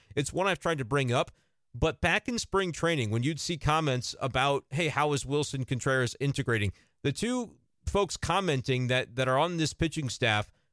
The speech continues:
that I thought had, at least to my eye, the most favorable reviews or the most noticeable eye-popping quotes about how much they enjoyed throwing to Wilson Contreras were Adam Wainwright,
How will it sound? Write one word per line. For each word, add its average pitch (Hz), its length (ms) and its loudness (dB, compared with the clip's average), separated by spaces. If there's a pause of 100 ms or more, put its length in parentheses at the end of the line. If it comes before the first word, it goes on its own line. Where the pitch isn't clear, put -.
(140)
that 135 120 4
I 156 80 4
thought 170 220 0
had, 156 360 0
at 123 340 -6
least 190 240 0
to 180 80 2
my 160 260 2
eye, 135 160 2
the 127 100 -2
most 147 300 0
favorable 160 640 0
reviews 135 600 0
or 139 60 0
the 123 80 0
most 127 240 0
noticeable 131 600 2
eye-popping 131 600 0
quotes 135 420 -2 (240)
about 120 240 2
how 139 100 2
much 135 240 0
they 139 180 0
enjoyed 127 540 0 (300)
throwing 143 360 4
to 143 100 0
Wilson 139 340 0
Contreras 131 480 0 (180)
were 123 160 2
Adam 202 260 2
Wainwright, 127 460 2